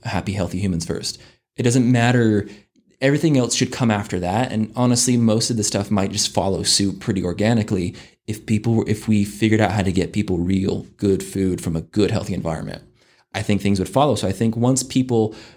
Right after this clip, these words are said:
find out what helps them lose the weight or heal the stomach or whatever it is, lock into that and make sure, like, you, you, you make your life orbit around that slowly and gradually to whatever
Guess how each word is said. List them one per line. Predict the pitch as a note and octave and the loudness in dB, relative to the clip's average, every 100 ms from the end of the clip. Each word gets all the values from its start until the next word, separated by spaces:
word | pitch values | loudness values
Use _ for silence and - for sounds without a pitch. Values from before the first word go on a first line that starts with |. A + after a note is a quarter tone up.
| _ _ | _ _
find | A#2+ A2 G#2 | 0 2 4
out | F2+ F#2+ A#2+ - | 4 2 2 -2
what | G#2 - | -6 -2
helps | A#2 G#2+ - | -2 -2 2
them | G#2+ | 2
lose | G2+ A2 G#2 | 4 2 2
the | A2+ | 2
weight | A2 F2 - | 2 0 -4
or | G#2+ G2 F#2+ F#2 | 0 2 2 0
heal | - - A#2+ A2+ | -4 -6 0 2
the | A2+ | 2
stomach | - A2 F#2+ F#2+ | 0 0 0 0
or | |
whatever | G2 G#2 G2 F#2+ | 0 2 2 2
it | G#2 | 2
is, | G#2+ F#2+ F#2+ - _ - | 2 2 -2 -10 _ -2
lock | A2 G#2 | 0 2
into | A2+ A#2 A2 | 2 2 0
that | F2+ D#2+ - _ _ - | -2 -4 -10 _ _ -4
and | G#2+ G#2 | 0 2
make | G#2 G#2 | 2 0
sure, | - G#2+ G#2 | 0 2 2
like, | F2 G2 | 0 0
you, | A2 G2+ - - | 0 2 -4 -2
you, | A2 G#2 | -2 -2
you | F#2 G#2+ G#2 - - _ - | -2 -2 -2 -6 -18 _ -8
make | A2+ A2+ | -6 -2
your | G#2 | 0
life | G#2 A2 | 0 0
orbit | - B2+ E3 | 0 0 0
around | F#2 - - | -2 -6 -10
that | - G1+ - - _ _ - | -12 -12 -16 -20 _ _ -8
slowly | - C3 C3 B2+ C3 B2 | -2 4 4 6 4 4
and | A2 | 2
gradually | G#2 G#2 A2+ A#2+ | 2 2 2 0
to | A#2 A2+ | 0 2
whatever | A2+ A2+ A#2 | 2 2 0